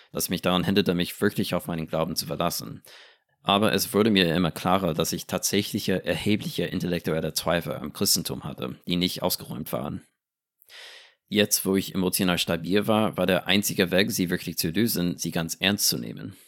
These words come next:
Ich beschloss also, diese philosophische und Glaubenszweifel systematisch durchzugehen und auch mehr von Nichtchristen zu lesen,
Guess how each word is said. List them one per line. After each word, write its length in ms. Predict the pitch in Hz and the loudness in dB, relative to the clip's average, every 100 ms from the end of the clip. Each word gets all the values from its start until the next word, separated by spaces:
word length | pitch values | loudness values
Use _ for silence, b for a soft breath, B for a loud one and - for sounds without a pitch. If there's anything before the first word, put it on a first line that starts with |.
| b b _ _ | b b _ _
Ich 300 | - 101 - | -4 -2 -2
beschloss 360 | - - 98 - | -4 0 0 0
also, 280 | - 101 95 | 0 0 0
diese 240 | 90 85 | 0 -4
philosophische 720 | - 104 90 87 92 127 131 | -4 -2 0 0 0 0 0
und 160 | 120 87 | 0 -2
Glaubenszweifel 720 | 78 90 101 87 - 85 82 | -2 0 0 -2 -2 -4 -2
systematisch 800 | 85 101 92 90 85 92 113 101 | -4 -2 -2 -2 -4 -4 -4 -4
durchzugehen 680 | - 95 113 131 127 123 123 | -2 -2 0 -2 0 0 0
und 440 | - 92 90 - - | -2 -2 -2 -2 -2
auch 180 | 95 | -2
mehr 180 | 92 92 | 0 -2
von 200 | 104 90 | 0 0
Nichtchristen 540 | 90 120 - 85 - 82 | 2 0 -2 -4 -4 -4
zu 100 | 82 | -4
lesen, 380 | 78 80 98 | -4 -2 -4